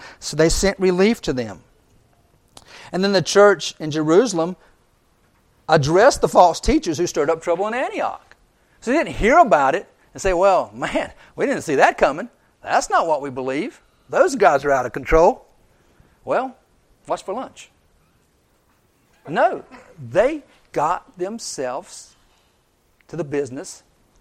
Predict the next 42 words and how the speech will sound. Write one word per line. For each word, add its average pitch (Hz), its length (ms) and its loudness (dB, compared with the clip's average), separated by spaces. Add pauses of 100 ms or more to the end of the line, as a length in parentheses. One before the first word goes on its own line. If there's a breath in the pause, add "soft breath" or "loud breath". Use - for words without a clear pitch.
(160)
of 180 140 -4
dealing 302 340 -8
with 127 200 -12
it - 80 -20 (140)
because 165 360 -6
they 160 80 -4
were 147 120 -10
concerned 254 600 -6 (120)
about 160 560 -4
the 156 60 -8
effect 285 460 -2
it 185 80 -12
was 170 160 -14
having 147 320 -6 (200 loud breath)
on 175 340 -4
their 156 340 0 (160 loud breath)
brothers 147 300 -4
and 151 100 -12
sisters 131 400 -10
in 156 220 -10
Antioch 170 560 -8 (180 loud breath)
and 208 160 -4
wherever 202 320 2
it 220 100 -2
might, 196 280 -2
where 190 180 0
else 175 160 -2
it 214 100 -6
might 220 220 -4
spread. 294 440 -6 (160 loud breath)
They 214 180 0
dealt 196 260 0
with 233 120 -8
the 254 120 -6
issue. 180 320 -12 (600 soft breath)
And - 0 -
they 196 120 0
didn't 254 140 0
just 240 140 -6
pass 220 320 -2
it 220 40 -8
along. 240 380 -4